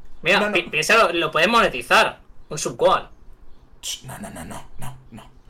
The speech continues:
Speaker 2: No, no, no haría pasar por eso a mi chat. Con un Goal. Con un Goal no. Pero si viene,
Speaker 1: Es que muy
Speaker 2: vamos.
Speaker 1: es que muy... a-, a-, ese, ese
Speaker 2: Tendré
Speaker 1: sí que creo que todo el mundo puede, puede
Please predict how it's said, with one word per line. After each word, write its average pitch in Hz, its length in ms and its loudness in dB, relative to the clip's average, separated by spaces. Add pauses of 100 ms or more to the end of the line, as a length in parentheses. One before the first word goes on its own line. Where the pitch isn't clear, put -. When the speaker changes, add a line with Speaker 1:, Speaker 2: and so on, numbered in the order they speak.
(280)
Speaker 2:
No, 160 240 -6
no, 160 240 -4
no 175 140 -2
haría 202 280 6
pasar 190 300 2
por 175 140 2
eso 170 180 0
a - 20 4
mi 139 160 -2
chat. 110 320 -4 (1000)
Con 180 160 4
un 170 160 -4
Goal. 127 440 0 (180)
Con 165 160 -2
un 269 140 -2
Goal 269 360 0
no. 131 260 -6 (840)
Pero 165 460 0
si - 280 -4
viene, 202 300 0
Speaker 1:
Es - 140 -6
que 175 100 0
muy 196 120 6
Speaker 2:
vamos. 135 260 4
Speaker 1:
es 160 120 -2
que 170 120 2
muy... 170 160 2
a-, 147 380 -6
a-, - 20 2
ese, 220 200 0
ese 190 100 0
Speaker 2:
Tendré 180 140 0
Speaker 1:
sí 220 140 -6
que 185 60 -8
creo 165 180 2
que 156 80 -2
todo 160 120 0
el 165 40 0
mundo 190 200 2
puede, 185 220 4
puede 170 480 2